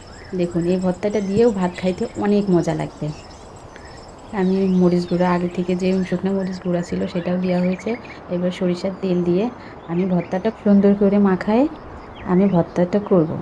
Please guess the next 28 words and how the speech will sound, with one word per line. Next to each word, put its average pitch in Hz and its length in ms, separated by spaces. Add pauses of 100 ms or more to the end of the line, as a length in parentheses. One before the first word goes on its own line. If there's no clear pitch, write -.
আর 220 100
আপনারা 226 320
যে 220 200
যেমন 214 300
ঝাল 202 260
খাই-, 202 340
খাইতে 208 280
পারবেন 208 360
সেটা 208 300
দিবেন। 202 360 (500)
আমি 233 180
একটু 226 180
বেশি 220 280
ঝাল 220 200
খাই 220 200
বলে 214 240
আমি 214 120
কাঁচা 208 300
মরিচটাও 208 420
দিয়েছি 247 440
আর 254 60
শুকনো 214 320
মরিচের 202 320
গুঁড়াটাও 180 360
দিয়েছি, 170 380
দিয়ে 196 200
ভর্তাটা 175 420
করছি। - 340